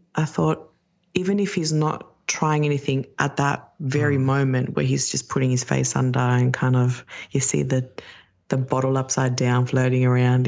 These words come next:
Speaker 1: like, it
Speaker 2: Mm.
Speaker 1: just feels that he, maybe he's not trying to kill himself there, but it's on his mind.
Speaker 2: Oh, yeah.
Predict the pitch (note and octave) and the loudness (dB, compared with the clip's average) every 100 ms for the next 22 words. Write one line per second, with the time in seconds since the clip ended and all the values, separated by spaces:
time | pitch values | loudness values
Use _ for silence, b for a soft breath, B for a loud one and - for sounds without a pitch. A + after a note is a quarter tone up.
0 | - A2 A2 - F3 - - B B B | 0 0 0 0 -2 -4 -8 B B B
1 | B B B B _ _ - E3+ E3+ D#3+ | B B B B _ _ -6 -2 -2 -2
2 | C#3+ C#3 - _ _ _ _ - - D#3 | -2 -4 -4 _ _ _ _ -20 -6 -2
3 | D#3 D#3+ D#3+ D3 C#3+ C#3 - C3+ B2+ B2+ | 0 0 -2 -2 -2 -4 -2 -2 0 -2
4 | - _ - - D#3 C3+ C3 C3 B2 - | -6 _ -12 -4 -2 0 0 -2 -4 -2
5 | C#3 C3+ B2 B2 C3 - - _ _ _ | 0 0 -2 -2 -4 -6 -14 _ _ _
6 | _ _ _ _ _ - C#3 - C#3 C#3+ | _ _ _ _ _ -6 -4 -2 0 0
7 | D3+ D3 C3 B2+ B2+ - - _ _ _ | 0 0 2 0 -2 -6 -12 _ _ _
8 | - E3 A2+ G#2+ C#3 | -4 -2 -2 -6 -8